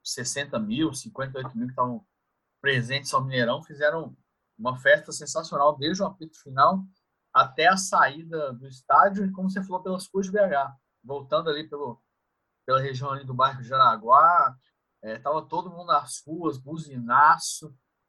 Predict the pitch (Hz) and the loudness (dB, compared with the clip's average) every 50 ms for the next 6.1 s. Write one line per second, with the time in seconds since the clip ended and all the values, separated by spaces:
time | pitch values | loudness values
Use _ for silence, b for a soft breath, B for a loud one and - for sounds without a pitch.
0 | _ _ 107 110 113 110 - 123 127 127 - - - 156 151 151 139 127 - _ | _ _ -6 -6 -6 -2 -2 -2 -2 -2 -4 -4 -4 -4 -4 -4 -8 -12 -18 _
1 | _ _ _ _ _ - 110 110 110 107 - 131 127 131 131 151 151 147 151 151 | _ _ _ _ _ -12 -10 -10 -8 0 0 2 2 2 -2 -4 -6 -6 -6 -10
2 | 147 131 127 110 98 92 117 117 127 143 160 156 147 - - _ 160 160 165 160 | -14 -18 -20 -20 -10 -2 2 4 6 6 6 4 0 -4 -10 _ -14 -12 -12 -12
3 | 160 165 165 156 143 131 131 _ 147 151 147 _ - 151 131 123 110 113 113 120 | -14 -12 -12 -12 -14 -14 -12 _ -12 -12 -12 _ -14 -14 -12 -12 -14 -14 -12 -10
4 | 135 151 165 165 165 160 _ _ _ _ _ _ - 120 131 131 127 123 101 - | -10 -10 -10 -12 -14 -20 _ _ _ _ _ _ -16 -14 -12 -12 -12 -12 -14 -14
5 | 104 123 131 127 127 147 131 131 - _ 135 135 - _ 151 - _ 156 151 147 | -12 -10 -10 -10 -10 -12 -16 -16 -20 _ -20 -20 -20 _ -20 -20 _ -20 -20 -18
6 | 139 - | -20 -20